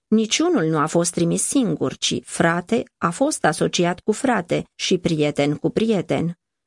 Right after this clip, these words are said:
În felul acesta se puteau ajuta și încuraja unul pe altul, se puteau sfătui și ruga împreună, tăria unuia venea în ajutorul slăbiciunii celuilalt. În același fel i-a trimis mai târziu pe cei șaptezeci.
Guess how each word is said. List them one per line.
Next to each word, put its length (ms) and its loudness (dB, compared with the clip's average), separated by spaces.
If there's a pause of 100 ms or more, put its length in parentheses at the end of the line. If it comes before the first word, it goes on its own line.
În 200 2
felul 360 2
acesta 520 0
se 160 0
puteau 520 0
ajuta 560 0
și 160 -4
încuraja 680 0
unul 300 0
pe 100 -2
altul, 520 0 (140)
se 180 2
puteau 340 2
sfătui 640 0
și 220 0
ruga 300 0
împreună, 680 0 (380)
tăria 720 2
unuia 480 2
venea 300 0
în 100 0
ajutorul 680 0
slăbiciunii 720 0
celuilalt. 800 -2 (760)
În 140 2
același 500 2
fel 160 4
i-a 160 2
trimis 400 0
mai 180 2
târziu 520 0
pe 160 0
cei 360 -2
șaptezeci. 960 -2